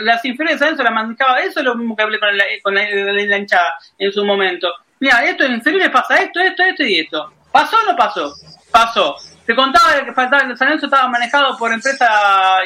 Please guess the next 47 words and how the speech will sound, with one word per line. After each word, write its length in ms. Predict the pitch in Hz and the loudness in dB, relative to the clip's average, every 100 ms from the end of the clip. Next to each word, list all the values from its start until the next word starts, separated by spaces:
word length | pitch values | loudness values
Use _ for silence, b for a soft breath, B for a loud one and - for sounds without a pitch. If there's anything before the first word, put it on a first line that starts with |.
| - | -2
que 80 | 214 | -2
era 140 | 214 | 2
pan 160 | 240 233 | 2 2
para 180 | 226 | 0
hoy, 80 | 269 | 0
hambre 220 | 254 233 | -2 -2
para 160 | 226 240 | 0 0
mañana. 320 | 320 381 262 | 2 0 0
¿Pasó 160 | 277 392 | -2 0
o 40 | |
no 80 | 370 | -2
pasó? 280 | 254 202 - b b | 0 -4 -6 b b
Y 80 | 294 | -2
ellos 220 | 392 403 | -2 -2
en 100 | 294 | -4
su 100 | 285 | -2
momento 500 | 285 359 440 392 247 233 | -2 -2 -2 -2 -2 0
no 100 | 370 | 0
lo 60 | |
entendían, 580 | 349 285 349 285 233 247 | 0 -2 -2 0 0 0
pero 120 | 269 | -4
lo 80 | 277 | 0
mandaron. 540 | 302 359 370 226 190 | 0 0 -2 -2 -4
Eso 160 | 294 285 | -4 -2
es 20 | 233 | -2
lo 40 | |
que 60 | 208 | -4
me 80 | 220 | -8
dio 80 | 220 | -2
por 100 | 208 | -2
las 120 | 185 | 0
pelotas. 320 | 190 175 170 B B | -2 -2 -2 B B
Así 220 | 247 254 330 | -2 0 -4
que 200 | 285 202 | -4 -2
son 180 | 392 | 0
capaces 360 | 330 330 - 294 | 2 0 0 -2
de 40 | |
cualquier 240 | 254 262 302 | -4 -2 0
cosa, 280 | 311 277 359 | -2 0 -2
eso 220 | - 208 | 0 -2
voy. 180 | 180 156 _ - | -2 -2 _ -2
No 220 | 381 359 | 0 2
por 140 | 233 | 0
la, 180 | 208 185 - 196 240 - - | 0 0 -4 -6 -6 -8 -4
lo, 220 | 285 302 | 0 0
lo 140 | 349 | 0
demás. 380 | 392 440 427 - | 0 2 0 -4